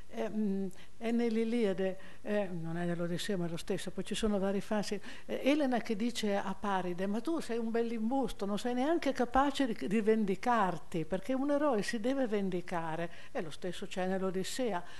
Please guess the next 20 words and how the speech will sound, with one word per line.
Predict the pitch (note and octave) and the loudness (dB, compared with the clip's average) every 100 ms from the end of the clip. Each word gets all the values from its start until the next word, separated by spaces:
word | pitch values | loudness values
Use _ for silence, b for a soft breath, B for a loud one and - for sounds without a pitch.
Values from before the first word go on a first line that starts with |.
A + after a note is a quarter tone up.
| B B | B B
Penelope | A#3+ A3+ D4 D4+ G3+ F#3+ F#3 | 0 4 4 6 6 6 4
gli | F#3 | 4
di-, | G3 G#3 | 2 0
dice, | F3 G3+ G3+ F#3+ | -2 -4 -4 -4
"Io | A3 A3 | -4 -4
però", | A3 A3 A#3 A3 A3+ | -2 0 0 -2 0
lo | A#3 | 0
dicono | C4+ C4 G#3+ | 0 -2 -2
se-, | G3 G3+ | -2 -2
continuamente | A3 G#3 G3+ A3 C4+ G3 | 0 0 2 4 4 2
a | F3 | 2
Telemaco: | F#3 F3+ F3 E3+ G3 | 2 2 2 0 -2
"Non | F#3+ | 0
sei | G3+ D#4 | 2 0
come | A3+ G3 | 2 0
tuo | F#3+ F#3+ | 0 0
padre | A3+ B3+ D4 | 2 2 2
perché | B3 - F#3 | 0 2 2
no", | F#3 | 2
ecco, | F3+ E3 - | -2 -4 -4